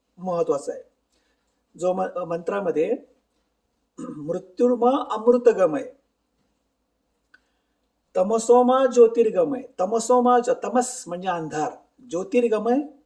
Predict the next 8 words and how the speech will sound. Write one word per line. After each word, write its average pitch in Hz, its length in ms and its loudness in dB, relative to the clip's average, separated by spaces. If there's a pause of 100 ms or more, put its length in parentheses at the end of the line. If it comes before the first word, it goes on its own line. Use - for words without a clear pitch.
(420)
अंधारातून 214 720 -2
प्रकाशाकडे, 190 760 -8 (340)
अज्ञानातून 196 960 -8
ज्ञानाकडे, 175 880 -6 (1400)
अशी 233 200 -8
ती 254 60 -2
प्रार्थना 190 500 -4
आहे, - 120 -10